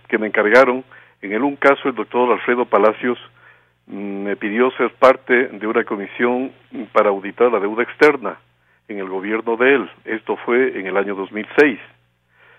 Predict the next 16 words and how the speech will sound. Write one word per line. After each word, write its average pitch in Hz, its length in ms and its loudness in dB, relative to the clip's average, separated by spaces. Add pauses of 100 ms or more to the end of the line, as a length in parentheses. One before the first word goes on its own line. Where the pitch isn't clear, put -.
(360)
Eh, 101 280 -2
yo 117 140 2
participé 120 500 -2
en 127 60 2
esa 123 160 -2
comisión 123 460 -2 (220)
que - 80 -6
fue 123 140 -2
presidida 117 420 2
por 110 160 -6
Monseñor 107 480 -2
Alberto 101 400 0
Luna 117 240 0
Tobar, 104 320 2
nada 104 240 0
más 104 180 -2